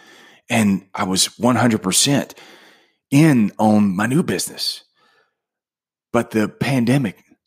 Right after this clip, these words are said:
the covid crisis, it wiped me out. Depleted all my savings.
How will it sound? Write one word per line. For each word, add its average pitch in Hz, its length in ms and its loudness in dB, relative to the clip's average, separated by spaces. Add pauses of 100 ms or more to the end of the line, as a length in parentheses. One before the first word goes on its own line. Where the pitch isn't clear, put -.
the 110 80 -8
covid 127 320 -2
crisis, - 600 -12 (1200)
it - 100 -20
wiped 80 220 -8
me 80 100 -10
out. - 280 -10 (1200)
Depleted 82 400 -6
all 76 120 -6
my 71 100 -8
savings. 85 600 -2